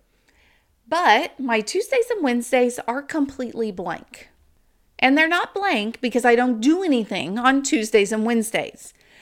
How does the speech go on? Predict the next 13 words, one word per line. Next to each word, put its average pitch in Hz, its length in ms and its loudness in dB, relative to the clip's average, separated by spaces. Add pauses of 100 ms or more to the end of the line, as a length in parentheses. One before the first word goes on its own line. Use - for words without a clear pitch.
(180)
They 233 220 8
are 294 100 4
blank 262 520 -4
because 269 340 -4
those 226 260 2
are 311 120 -4
going 294 220 -2
to 277 60 -6
vary 202 360 -2
from 208 320 -8
week 190 300 -8
to 214 140 -12
week. - 520 -14